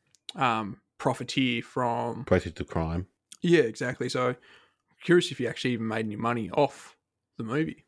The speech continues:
Speaker 2: But yeah, he said, I was watching an interview with him and he said he returned all of the money because he didn't really have a way to spend it. He'd made so much money that there was no way for him to be able to spend it all in, in his, in his lifetime.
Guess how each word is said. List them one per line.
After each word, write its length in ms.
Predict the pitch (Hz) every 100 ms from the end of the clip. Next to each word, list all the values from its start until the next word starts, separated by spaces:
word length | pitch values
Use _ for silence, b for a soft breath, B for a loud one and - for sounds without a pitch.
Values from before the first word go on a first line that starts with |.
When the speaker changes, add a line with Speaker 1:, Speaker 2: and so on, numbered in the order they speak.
| -
Speaker 2:
But 100 | 110
yeah, 120 | 95
he 180 | 98 95
said, 220 | 120 113
I 80 | 107
was 300 | 101 90 85
watching 280 | 95 110 98
an 60 | 87
interview 280 | 90 98
with 100 | 92
him 140 | 87 87
and 80 | 90
he 60 |
said 140 | 87 95
he 60 |
returned 460 | 92 - 95 90 87
all 420 | - 87 87 85
of 200 | 82 - -
the 60 |
money 480 | 85 85 82 82 80 b b b b b b - -
because 420 | 95 - 90 80
he 120 | 82 90
didn't 240 | 98 92
really 420 | 92 90 85 - _ -
have 180 | 98 87
a 60 |
way 240 | 87 90 87
to 100 | 85
spend 380 | - - 95 90
it. 80 |
He'd 140 | 87 85
made 280 | 87 90 -
so 140 | 98
much 200 | 90 -
money 160 | 90 90
that 100 | 78
there 100 | 87
was 140 | 82
no 180 | 90 87
way 200 | 85 87
for 120 | 85
him 100 | 85
to 60 | 85
be 60 |
able 100 | 85 82
to 40 |
spend 240 | - 92
it 60 | 87
all 140 | 85
in, 160 | 85 82
in 140 | 82
his, 260 | 85 80 - - -
in 120 | 82
his 180 | 92 78
lifetime. 680 | 90 98 98 - 69 55